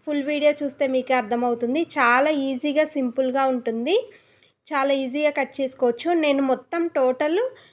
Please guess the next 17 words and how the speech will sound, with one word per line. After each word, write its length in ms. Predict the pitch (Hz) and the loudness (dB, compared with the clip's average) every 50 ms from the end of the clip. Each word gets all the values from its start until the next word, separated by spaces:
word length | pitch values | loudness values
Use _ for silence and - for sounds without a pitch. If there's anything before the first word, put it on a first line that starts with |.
| _ _ _ - | _ _ _ -14
హైట్ 360 | - - 285 254 254 269 269 | -4 0 2 2 2 4 4
అయితే 480 | 320 302 294 277 - 302 339 403 480 - - - - - | 4 2 2 2 0 0 0 2 0 -2 -4 -6 -8 -4
లెవెన్ 300 | 240 247 247 269 277 285 | -4 -2 0 0 0 0
ఇంచెస్ 320 | 294 294 - 330 302 - | 0 -2 -2 -2 -2 0
అయితే 180 | 302 294 277 294 | 0 -2 0 0
పెట్టాను. 580 | 277 - 254 240 240 247 240 233 254 320 415 403 | 0 0 -2 0 0 0 0 2 2 0 0 0
స్టిచ్ 500 | - - 294 254 269 - - - - 302 | -2 -4 -4 -4 -6 -8 -14 -8 -4 -2
చే-, 320 | 285 269 262 262 254 247 | 0 2 4 4 2 2
స్టిచ్చింగ్ 480 | 254 254 - 285 254 - - 311 302 294 | 0 -2 -6 -8 -6 -4 -4 -4 -2 2
చేసిన 300 | 311 285 269 269 294 285 | 2 2 2 2 -2 -6
తర్వాత 460 | 262 285 269 254 240 254 247 254 - 359 440 508 554 - - - - - - - _ _ _ - | -2 -2 -2 0 0 0 -2 0 0 -2 -2 -2 -4 -8 -12 -20 -20 -20 -20 -20 _ _ _ -6
టెన్ 200 | 302 285 285 302 | -4 -2 -2 0
ఇంచెస్కి 440 | 311 294 - 320 311 294 - - | -2 -2 -2 -4 -4 -4 0 0
అయితే 160 | 285 269 285 311 | 2 2 4 2
వస్తుందని 560 | 311 277 262 269 - 277 254 254 247 240 240 240 | 2 2 0 -2 -6 -4 -2 -2 -2 -2 -2 -4
చెప్పి, 460 | 254 233 233 - 330 381 466 508 - - - - _ _ _ - | -4 -6 -6 -4 -4 -2 -2 -2 -4 -8 -18 -20 _ _ _ -12
పాప 220 | 277 269 254 262 | -10 -10 -6 -2